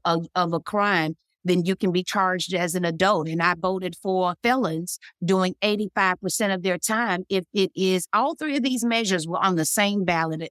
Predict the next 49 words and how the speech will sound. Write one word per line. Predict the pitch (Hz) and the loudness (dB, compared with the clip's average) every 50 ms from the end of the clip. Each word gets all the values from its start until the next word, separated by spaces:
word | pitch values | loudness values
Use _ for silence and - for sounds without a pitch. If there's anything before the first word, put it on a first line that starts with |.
| - | -6
ballot, | 185 160 185 185 185 180 185 170 160 156 | -2 0 2 2 2 2 2 0 -2 -2
and | 160 160 | 0 0
I | 170 175 180 | 2 2 2
voted | 180 165 185 185 180 165 147 160 | 0 0 0 0 0 0 -2 0
yes | 165 175 175 175 - | 0 0 0 0 -2
for | - 165 156 - - | -4 -6 -6 -2 0
all | 175 180 190 190 | 0 2 2 2
of | 175 156 | 0 0
them. | 147 156 156 151 147 _ _ _ _ _ _ | 0 0 0 -2 -2 _ _ _ _ _ _
And | - 175 185 190 | 0 2 2 4
then | 185 180 170 | 2 2 0
I | 165 | 0
watched | 165 165 165 190 202 240 240 - 233 | -2 0 0 0 0 0 -2 -4 -2
my | 214 196 190 202 - | -2 -2 -2 -2 -4
family | - 214 202 202 190 185 165 160 | -2 0 0 2 2 0 0 -2
sit | - - - 220 196 180 | -2 -2 -2 0 0 2
in | 196 190 | 2 2
the | 170 165 | 0 0
courtroom | - - 233 233 214 180 170 165 165 - | -2 -2 -2 0 0 0 0 0 0 0
and | 160 156 156 - | 0 -2 -2 -2
see | - - - 277 240 190 170 180 | -2 0 0 2 2 0 0 -4
how | - - 202 208 190 175 165 160 160 - | -4 -2 0 0 2 0 -2 -4 -6 -4
a | - 214 | -2 -2
white | 208 202 202 226 240 311 262 - | 0 0 0 0 0 0 -2 0
person | - 180 160 160 - 185 180 175 | 0 0 0 0 -2 -4 -4 -4
could | - 190 - | -4 -4 -2
come | - 196 180 175 - | -2 -2 -2 -2 -2
through | - 170 151 | -4 -2 -2
the | 160 160 | -4 -6
courts | - - - 170 156 165 - | -6 -2 -2 0 0 0 0
in | 175 160 160 | 0 0 0
Louisiana | 165 165 156 165 165 156 147 165 156 151 151 160 165 175 - | -2 -2 -2 -4 -4 -2 0 0 0 0 0 0 0 0 0
and | 175 165 165 | 0 0 2
they | 180 185 180 | 2 2 2
not | 185 196 214 226 - | 2 2 2 2 0
multi-bill | 196 165 156 156 156 - - 175 151 143 160 156 151 156 151 | -4 -4 -4 -4 -4 -2 -2 -2 0 0 0 0 0 0 0
them. | 143 156 151 147 165 202 | 0 0 0 0 0 2
They | 180 185 190 | 2 2 2
can | - - 180 165 | 0 -4 -4 -2
charge | - - 190 180 180 165 - | 0 0 0 0 0 -2 -2
them | - 180 165 165 | -2 -2 -2 -2
with | 165 165 165 | -4 -4 0
lesser | 175 185 202 220 - 196 - - | 2 2 2 2 0 -2 -4 -4
crimes. | - 175 156 156 165 160 165 - | -2 -2 -2 -2 -2 -4 -4 -2
And | 175 165 170 | -2 0 2
then | 175 175 | 2 2
I | 180 185 190 | 2 2 2
watched | 180 185 180 170 170 - - 196 | 0 0 0 0 -2 -2 0 2
my | 180 196 226 254 | 2 4 2 2